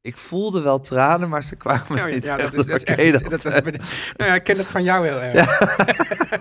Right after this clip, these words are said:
Speaker 2: Ja, ja, ja. Ja.
Speaker 1: Ja.
Speaker 2: Maar ik, ik zit opeens te denken, Gijs, dat, dus we hadden
Speaker 1: Ik ga
Speaker 2: Martin
Speaker 1: opeens te denken.
Speaker 2: Ja, ik zat opeens te denken, terwijl, terwijl eigenlijk dit gesprek al mijn concentratie vergt, zat ik toch nog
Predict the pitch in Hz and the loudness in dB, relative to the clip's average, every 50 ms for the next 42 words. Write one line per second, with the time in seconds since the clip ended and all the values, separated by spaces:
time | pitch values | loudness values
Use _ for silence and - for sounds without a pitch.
0 | 330 - 190 185 - 185 - - - 185 180 - _ - - - - - 143 131 | -2 -2 -2 -2 -2 -4 -6 -4 -8 -8 -8 -8 _ -8 -8 -8 -6 -8 -12 -12
1 | - - - - - - - - - - 220 135 117 95 - - - - - 190 | -10 -12 -12 -12 -12 -12 -12 -14 -8 -2 2 4 4 4 2 -2 -12 -10 -2 2
2 | 196 226 233 214 240 - - 226 185 - 247 233 208 220 220 220 214 185 196 208 | 2 2 2 0 -2 -6 -6 -10 -8 -8 -8 -6 -2 -2 -2 -2 -4 -4 -4 -4
3 | 208 196 180 - 196 196 202 196 - 180 190 185 - - 180 180 175 190 185 175 | -4 -6 -8 -4 -4 -4 -4 -6 -8 -8 -8 -8 -8 -4 -6 -4 -2 -2 -4 -2
4 | 170 170 - - - 151 160 160 - - 135 110 87 87 95 95 - - - - | 0 -2 -2 0 2 2 2 2 0 -4 -4 -4 -2 -4 -4 -6 -8 -10 -6 0
5 | 202 214 208 240 233 240 233 220 190 196 170 185 196 190 185 196 - - - - | 0 0 0 0 -2 0 0 0 0 0 0 0 0 0 -2 -4 -6 -6 -12 -14
6 | - - - 180 190 214 226 185 - - - - - - - - 160 175 180 175 | -12 -8 -2 2 2 2 2 2 -4 -8 -14 -16 -18 -14 -8 -2 0 0 0 0
7 | - - - _ _ _ - 156 165 180 180 170 160 - 165 151 - - - - | -2 -6 -14 _ _ _ -4 -2 0 0 0 -2 -4 -6 -6 -8 -8 -14 -10 -8
8 | 156 147 151 - - 156 160 160 151 139 143 143 143 139 139 - - 147 143 143 | -8 -8 -6 -4 -2 0 0 0 -2 -4 -4 -8 -8 -8 -10 -8 -6 -4 -4 -4
9 | 143 143 - - 131 127 - - 135 139 135 _ _ - 247 226 - 165 135 135 | -6 -8 -8 -8 -8 -6 -8 -10 -12 -12 -14 _ _ -4 -4 -4 -2 -4 -8 -8
10 | - - | -10 -20